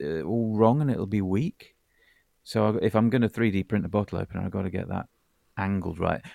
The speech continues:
And then, and Gary went on to say you, it's best at sort of, like, forty-five degrees. I think, "Bloody hell, this is a complicated scientific process, isn't it?" Which rules me out completely.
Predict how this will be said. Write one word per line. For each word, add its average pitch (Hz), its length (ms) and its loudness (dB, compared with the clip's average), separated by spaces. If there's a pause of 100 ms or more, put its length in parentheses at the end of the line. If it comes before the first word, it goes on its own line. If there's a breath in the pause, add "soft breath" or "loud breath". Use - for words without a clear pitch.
And 151 180 4
then, 135 140 2
and 147 160 2
Gary 151 200 4
went 143 140 2
on 147 80 0
to - 60 -6
say 139 140 2
you, 131 380 -2
it's 104 140 -2
best 143 320 2
at 131 100 -2
sort 135 180 -2
of, 127 40 2
like, 131 120 0
forty-five 131 580 -2
degrees. 175 720 0 (380 soft breath)
I 233 60 -2
think, 214 140 -2 (140)
"Bloody 196 340 -6
hell, 101 280 -8
this 107 200 -10
is 131 100 -10
a 139 40 -8
complicated - 720 -4 (200)
scientific 104 800 -4 (460)
process, 95 460 -6
isn't 92 240 -6
it?" - 80 -8 (100)
Which - 180 -14
rules 117 320 0
me 90 140 -4
out 95 260 -4
completely. 95 540 -10